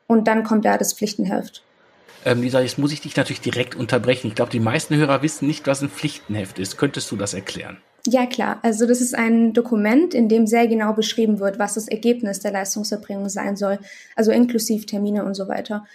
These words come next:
Speaker 1: Das ist natürlich für den Auftraggeber wichtig, weil er bei der Abnahme darauf verweisen kann, „Dieses Ergebnis hast du mir zugesagt.“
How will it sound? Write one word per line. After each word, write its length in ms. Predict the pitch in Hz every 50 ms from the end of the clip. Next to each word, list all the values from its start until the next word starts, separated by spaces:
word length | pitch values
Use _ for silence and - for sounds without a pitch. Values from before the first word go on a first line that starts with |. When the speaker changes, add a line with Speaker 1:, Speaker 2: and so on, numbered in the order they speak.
| - - - _ _ _ -
Speaker 1:
Das 100 | 240 240
ist 120 | 262 -
natürlich 360 | 285 269 262 240 240 240 240
für 80 | - 220
den 320 | 220 214 214 214 220 - -
Auftraggeber 520 | 233 240 240 - - 226 - 220 208 208 196
wichtig, 560 | 247 277 277 - 220 208 240 269 269 - 208
weil 300 | 208 202 208 208 208 -
er 240 | - 208 208 208 202
bei 160 | 202 208 202
der 160 | 202 208 -
Abnahme 340 | 240 240 240 226 208 214 214
darauf 240 | 208 208 202 202 -
verweisen 440 | - 214 202 208 220 220 - 196 190
kann, 340 | - - 190 190 190 196 _ _ _ _ _ _
„Dieses 200 | - 233 226 214
Ergebnis 420 | 214 202 - 226 226 233 214 214 -
hast 180 | 208 - -
du 40 | 214
mir 80 | 202 190
zugesagt.“ 640 | - - 214 214 196 - 185 - 214 - -